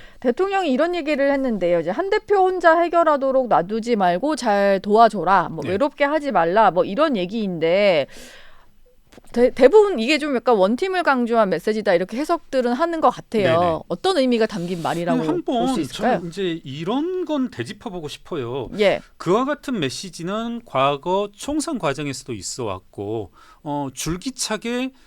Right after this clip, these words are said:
Speaker 2: 당대표 선거 과정에서도 뭐 용산 대통령실은 선거에 개입하지 않겠다.
Speaker 1: 네.
Speaker 2: 뭐, 그리고 뭐 실제로 그렇게 해-,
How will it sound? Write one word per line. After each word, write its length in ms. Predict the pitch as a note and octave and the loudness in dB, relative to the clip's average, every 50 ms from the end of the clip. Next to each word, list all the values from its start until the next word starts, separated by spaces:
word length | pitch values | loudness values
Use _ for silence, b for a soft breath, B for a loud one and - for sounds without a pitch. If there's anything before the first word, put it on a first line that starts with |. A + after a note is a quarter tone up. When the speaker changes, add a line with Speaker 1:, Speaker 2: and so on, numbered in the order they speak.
| b b b _ | b b b _
Speaker 2:
당대표 420 | - - D3+ G3 G3+ A3+ A3 - | -2 -2 0 0 -2 -6 -8 -10
선거 320 | G#3 - - C4 C4 B3 G#3+ | -8 -6 -4 -4 -4 -6 -6
과정에서도 880 | - D#3 D#3+ D#3 F3 E3 D#3 D3 - - D#3+ D#3 - G3+ A3 B3 C4+ C4+ _ _ _ _ _ _ | -4 -6 -4 -4 -6 -6 -6 -8 -8 -10 -10 -8 -6 -6 -6 -6 -8 -12 _ _ _ _ _ _
뭐 320 | - C#3 C#3 C3+ B2+ B2+ - - _ _ - | -10 -8 -6 -6 -6 -8 -12 -16 _ _ -8
용산 300 | D3 C#3 D3 D3 - D#3 | -6 -6 -4 -4 -4 -6
대통령실은 800 | B2+ D3+ D3+ - E3 D#3 C#3+ C3+ B2+ - - - E3+ F#3+ G#3 A#3 A3+ b b b b b b _ _ _ | -6 -8 -10 -10 -8 -8 -6 -8 -8 -10 -10 -10 -8 -8 -8 -10 -12 b b b b b b _ _ _
선거에 400 | - - G#3+ G#3 G3+ F#3+ F#3+ F3 | -8 -6 -6 -4 -4 -4 -6 -6
개입하지 460 | - - - B2 B2+ C#3+ C#3+ - C3+ | -6 -8 -8 -8 -8 -10 -8 -8 -8
않겠다. 500 | G2+ F2+ - - B2 - - G2+ F2 - _ _ - | -8 -10 -12 -18 -18 -12 -12 -12 -12 -12 _ _ -14
Speaker 1:
네. 240 | - F3 F#3 F3 D3+ | -8 -4 -4 -4 -4
Speaker 2:
뭐, 120 | G#2+ G#2 - | -6 -10 -12
그리고 200 | - A#2+ A2 B2 | -14 -14 -14 -12
뭐 200 | G#2+ G2+ G#2 b b b b | -12 -12 -14 b b b b
실제로 380 | - - G#3 - - G#3+ F#3 D#3 | -18 -16 -12 -6 -4 -4 -4 -4
그렇게 380 | - - C#3 - - D3 D3 | -4 -6 -6 -6 -6 -8 -10
해-, 140 | C3+ F3+ G3+ | -8 -10 -12